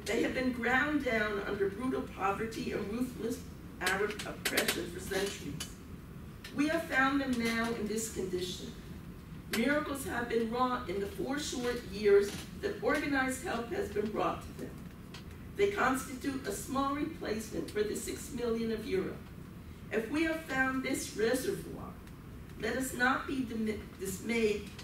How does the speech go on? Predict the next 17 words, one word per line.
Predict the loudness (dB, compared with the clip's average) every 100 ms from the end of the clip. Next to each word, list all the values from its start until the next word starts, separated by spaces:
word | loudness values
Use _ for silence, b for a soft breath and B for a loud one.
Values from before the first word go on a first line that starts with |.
| -8
by | -2 0
the | 0
temporary | 0 0 4 4 4
burden | 2 6 6 8 6
it | 6 0
represents, | -2 -2 -4 0 2 2 0 -6 -10 -12 -12 -12 0
but | 2
let | 4 2
us | 2 0 0
rejoice | -2 0 2 4 4 0
rather | 2 4 4 2 0 -2 -10 -6
that | -4
there | 0 2
are | 4 2
those | 2 0 0 -2
who | -2
can | -2 -2 -4